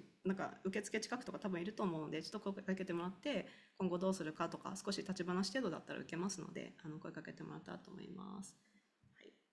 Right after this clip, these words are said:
まあ、最低限で言うと、法人の説明会ですね、を少し、あの、見てみてください。はい、ありがとうございます。オンラインでも大丈夫です。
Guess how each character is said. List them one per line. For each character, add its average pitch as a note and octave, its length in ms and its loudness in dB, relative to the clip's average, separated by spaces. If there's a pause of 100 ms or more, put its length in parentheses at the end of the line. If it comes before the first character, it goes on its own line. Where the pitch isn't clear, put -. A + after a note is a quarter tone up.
ま C#4+ 60 2
あ、 C#4+ 40 4
最 D4+ 120 6
低 G4+ 140 4
限 D4 160 10
で F3+ 60 10
言 E3 100 6
う - 20 -4
と、 D#3 120 0
法 F#3+ 120 8
人 F#3 120 8
の F#3 80 8
説 F#3 200 0
明 F3+ 140 4
会 F#3+ 160 2
で G3+ 100 2
す - 120 -8
ね、 E3 240 -4 (140)
を A#3 140 2
少 F#3 200 -2
し、 - 280 -2
あ E3 40 -8
の、 C#3+ 180 -6
見 D#3+ 160 -2
て D#3 100 -4
み D#3 120 -8
て - 100 -12
く - 140 -18
だ - 80 -14
さ - 120 -8
い。 - 40 -8
は - 180 -12
い、 G3+ 80 -12 (520)
あ G#3 100 -8
り G#3+ 80 -6
が - 60 -16
と F#3+ 40 -16
う F#3 40 -16
ご - 60 -20
ざ F#3+ 80 -10
い F#3 100 -6
ま F#3 180 -6
す。 - 120 -18
オ A3 60 0
ン A#3 60 2
ラ G#3+ 80 2
イ D#3 80 2
ン C#3 60 -4
で - 100 -6
も - 140 -10
大 - 140 -12
丈 - 160 -10
夫 - 80 -10
で F3+ 240 -10
す。 - 160 -10